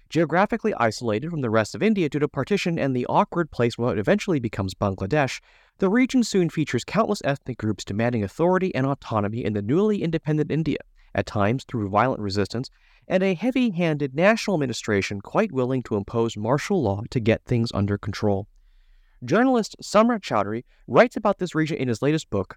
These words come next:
Northeast India, A Political History, published by Hearst. Samrat talks about the region's eight states, Arunachal Pradesh, Assam, Manipur, Meghalaya, Mizoram, Nagaland, Tripura, and Sikkim,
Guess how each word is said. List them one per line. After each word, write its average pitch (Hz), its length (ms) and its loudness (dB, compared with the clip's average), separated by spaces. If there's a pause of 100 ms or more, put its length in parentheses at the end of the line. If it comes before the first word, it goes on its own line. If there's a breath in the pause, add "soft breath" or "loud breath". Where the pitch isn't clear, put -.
Northeast 165 640 0
India, 107 380 0
A 104 100 -2
Political 160 360 0
History, 113 400 -2
published - 480 -2
by 117 260 0
Hearst. - 400 -4 (380 soft breath)
Samrat 226 440 0
talks 220 300 0
about 226 180 2
the 143 120 0
region's 123 500 0
eight 139 180 0
states, - 600 -4 (160 loud breath)
Arunachal 131 500 0
Pradesh, 127 520 0 (240)
Assam, 160 500 0 (140)
Manipur, 165 680 2 (240 soft breath)
Meghalaya, 160 680 0
Mizoram, 175 520 2
Nagaland, 175 380 4
Tripura, 156 520 -4 (120)
and 127 140 -2
Sikkim, 104 500 -2